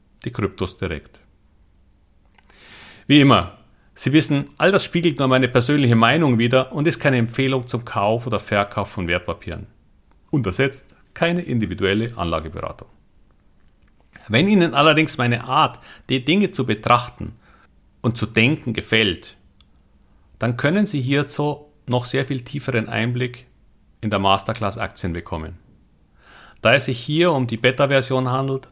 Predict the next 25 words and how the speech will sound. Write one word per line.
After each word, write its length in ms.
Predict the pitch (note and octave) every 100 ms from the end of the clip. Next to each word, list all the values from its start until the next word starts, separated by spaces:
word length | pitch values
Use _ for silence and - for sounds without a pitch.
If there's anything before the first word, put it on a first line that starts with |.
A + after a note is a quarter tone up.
| -
die 120 | A#2
im 80 | G#2
Juni 320 | G#2+ C#3 C#3
beginnen 420 | B2 - A2+ B2
soll, 340 | A#2+ A#2 A#2 A#2+ _ _ _ _ _ -
gibt 200 | D3 D3
es 140 | B2+
nur 100 | B2+
noch 120 | A#2+
einige 420 | G#2+ A2 A#2 A2
wenige 320 | G2+ G#2+ G#2 G2
Plätze. 500 | F2+ E2+ - F2 F#2 - _ _ _ _ _ _ _ _ _ _ -
Der 80 | A#2+
Preis 340 | A#2+ A#2+ B2+
ist 120 | B2
zwar 180 | - A2+
noch 140 | A2+ G2+
nicht 200 | F#2+ -
hundertprozentig 760 | D3 D3 B2+ A#2+ A#2+ A#2+ G#2+
fest, 440 | - G#2+ - - _ _ - _ -
aber 180 | A#2 A2
eine 180 | A2+
Idee 300 | G2 G2 G#2+
der 120 | A2 G#2
Größenordnung 680 | G#2 G#2 A2 F#2 - F#2